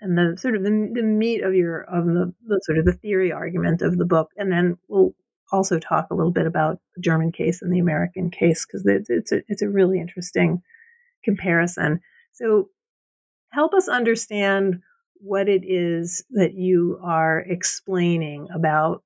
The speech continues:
this struggle for recognition. What is, what is the content of it? What, how does it, how does,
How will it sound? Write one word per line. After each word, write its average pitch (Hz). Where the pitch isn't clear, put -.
this 170
struggle 160
for 160
recognition. 165
What 185
is, 190
what 185
is 180
the 165
content 214
of 180
it? 170
What, 175
how 226
does 185
it, 175
how 262
does, 202